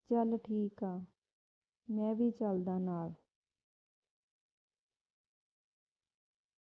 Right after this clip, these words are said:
ਬਲਵਿੰਦਰ ਨੇ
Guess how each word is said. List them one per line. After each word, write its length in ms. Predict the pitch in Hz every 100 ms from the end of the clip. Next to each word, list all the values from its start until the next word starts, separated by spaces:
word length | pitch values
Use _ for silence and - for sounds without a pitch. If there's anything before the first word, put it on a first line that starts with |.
| _ _ _ _ _ _ _ _ _ _ - 233
ਬਲਵਿੰਦਰ 560 | 208 220 220 226 240
ਨੇ 420 | 240 208 185 180